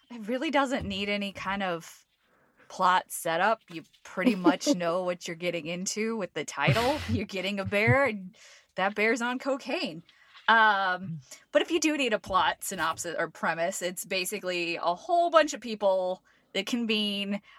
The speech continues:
Speaker 1: in the wilderness in Georgia because a stash of cocaine, like, a large, large stash of cocaine
Speaker 3: <laughs>
Speaker 1: gets, uh, accidentally dropped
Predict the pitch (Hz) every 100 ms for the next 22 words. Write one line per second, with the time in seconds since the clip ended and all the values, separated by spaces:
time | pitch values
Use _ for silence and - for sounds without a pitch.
0 | - - 196 220 202 185 185 180 - 175
1 | 175 170 170 170 151 147 - _ _ 185
2 | 175 190 160 160 160 165 - - - _
3 | _ _ _ 185 151 - 214 185 196 196
4 | 185 202 185 185 185 175 151 180 190 190
5 | 240 262 247 233 208 190 - 180 170 170
6 | - 180 156 - 175 185 165 - 156 151
7 | 170 - - - 175 160 151 - - _
8 | _ _ _ _ _ _ _ 269 403 -
9 | 359 240 262 226 214 180 156 226 - -